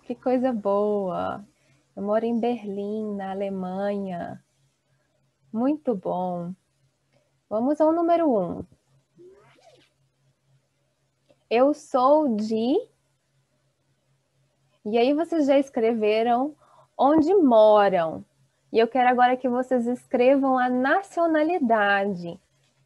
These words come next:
Eu sou brasileiro, alemão, francês, suíço,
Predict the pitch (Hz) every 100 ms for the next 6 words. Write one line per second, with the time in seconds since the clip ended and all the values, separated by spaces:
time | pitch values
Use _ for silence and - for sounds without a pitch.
0 | - 208 254 262 - _ 240 220 220 240
1 | 294 415 - _ _ _ - 214 220 202
2 | 202 220 262 254 220 190 180 180 180 180
3 | 196 240 240 214 190 170 - _ _ _
4 | - 208 180 185 _ 247 240 233 214 180
5 | 175 - - _ _ _ _ _ _ 233
6 | 208 208 247 254 240 202 - - 185 160